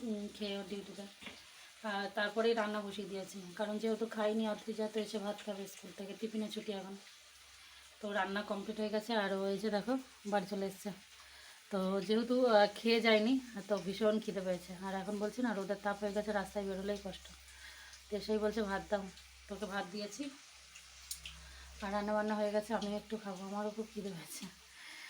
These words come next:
তো চলো, আমি একটু খাবো, খেয়ে তারপর আবার অনেক কিছু কাজ আছে, তবে আবার স্নান করবো। তো রান্নার মধ্যে এসে দেখো,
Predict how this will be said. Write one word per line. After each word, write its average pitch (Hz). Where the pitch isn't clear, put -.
তো 208
চলো, 208
আমি 202
একটু 202
খাবো, 214
খেয়ে 226
তারপর 220
আবার 214
অনেক 214
কিছু 220
কাজ 196
আছে, 190
তবে 196
আবার 196
স্নান 190
করবো। 185
তো 208
রান্নার 208
মধ্যে 208
এসে 214
দেখো, 208